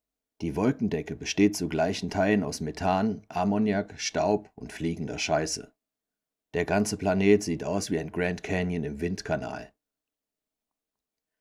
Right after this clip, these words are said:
Cory schätzte die Windgeschwindigkeit in Bodennähe auf etwa sechshundert Meilen pro Stunde. Wir hörten die Signale unserer Sonde,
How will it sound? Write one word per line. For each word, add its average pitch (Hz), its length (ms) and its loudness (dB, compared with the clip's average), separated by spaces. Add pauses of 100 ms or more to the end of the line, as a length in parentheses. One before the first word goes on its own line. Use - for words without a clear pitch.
(440)
Cory 104 320 6
schätzte 98 460 4
die 82 160 0
Windgeschwindigkeit 98 960 2
in 80 140 -4
Bodennähe 95 640 4
auf - 300 -8
etwa 80 340 -8
sechshundert 80 640 -4
Meilen 85 400 0
pro 73 160 -8
Stunde. 73 500 -6 (920)
Wir 85 120 2
hörten 107 280 8
die 90 100 0
Signale 87 520 2
unserer 87 360 0
Sonde, 85 480 -2